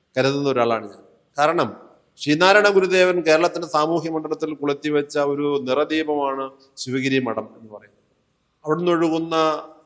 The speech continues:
ആ മാനവികതയുടെ സന്ദേശം, മനുഷ്യത്വത്തിന്റെ സന്ദേശം കേരളത്തിലും ഭാരതത്തിന്റെ ഇതര ഭാഗങ്ങളിൽ ഒഴുകി പടർന്ന്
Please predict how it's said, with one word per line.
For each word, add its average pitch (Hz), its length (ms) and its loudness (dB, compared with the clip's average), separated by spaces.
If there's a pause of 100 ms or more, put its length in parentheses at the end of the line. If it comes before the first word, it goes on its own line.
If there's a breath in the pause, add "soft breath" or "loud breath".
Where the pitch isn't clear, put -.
(240)
ആ 135 120 -2
മാനവികതയുടെ 156 720 0
സന്ദേശം, 120 560 -6 (1040)
മനുഷ്യത്വത്തിന്റെ 160 580 -2
സന്ദേശം 135 500 -2 (800)
കേരളത്തിലും 165 880 0
ഭാരതത്തിന്റെ 147 580 0
ഇതര 147 180 0
ഭാഗങ്ങളിൽ 143 520 -4
ഒഴുകി 139 260 -2
പടർന്ന് 127 640 -6